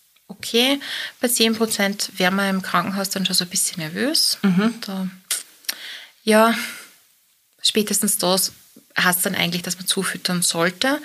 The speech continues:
Speaker 1: damit das Kind, äh, ab dem fünften Lebenstag dann wirklich wieder zunimmt.
Speaker 2: Mhm.
Speaker 1: Und vor der Entlassung aus dem Krankenhaus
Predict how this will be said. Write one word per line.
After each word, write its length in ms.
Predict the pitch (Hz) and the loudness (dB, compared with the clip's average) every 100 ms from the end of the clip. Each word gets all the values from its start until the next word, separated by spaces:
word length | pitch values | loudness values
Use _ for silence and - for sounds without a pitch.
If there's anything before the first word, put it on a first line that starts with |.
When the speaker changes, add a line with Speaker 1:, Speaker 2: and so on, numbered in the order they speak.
| - - - - | -10 -12 -12 -2
Speaker 1:
damit 240 | 214 214 | 4 4
das 160 | 220 233 | 4 0
Kind, 400 | - 220 220 214 - | 2 2 2 0 -6
äh, 20 | 190 | -2
ab 380 | 185 185 185 - | -2 0 -4 -2
dem 100 | 202 | -2
fünften 460 | - 214 214 208 | 2 0 0 -2
Lebenstag 520 | 196 170 196 - 196 - | -2 -2 -2 -2 -4 0
dann 320 | 190 180 180 | 0 0 0
wirklich 420 | 208 208 202 - | 0 2 -2 -2
wieder 200 | 190 190 | -2 -2
zunimmt. 580 | - 208 185 170 165 - - | 0 0 2 0 -2 -8 -4
Speaker 2:
Mhm. 280 | - 180 202 | 0 2 2
Speaker 1:
Und 120 | 208 | 0
vor 240 | 202 - 190 | 0 2 4
der 200 | 202 - | 4 0
Entlassung 520 | 190 190 - - 208 | -2 0 0 0 0
aus 80 | 196 | 0
dem 100 | 202 | -2
Krankenhaus 1080 | - 175 175 202 208 202 202 208 - - | -2 0 0 0 0 2 2 0 0 -2